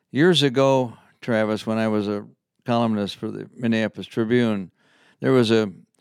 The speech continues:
bunch of guys like y-, maybe you and I who formed something called the Sport Fishing Congress. They were gonna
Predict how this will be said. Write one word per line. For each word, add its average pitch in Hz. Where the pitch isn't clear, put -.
bunch 139
of 143
guys 135
like 113
y-, 110
maybe 123
you 127
and 127
I 123
who 110
formed 120
something 117
called 113
the 98
Sport 120
Fishing 110
Congress. 95
They 139
were 175
gonna 147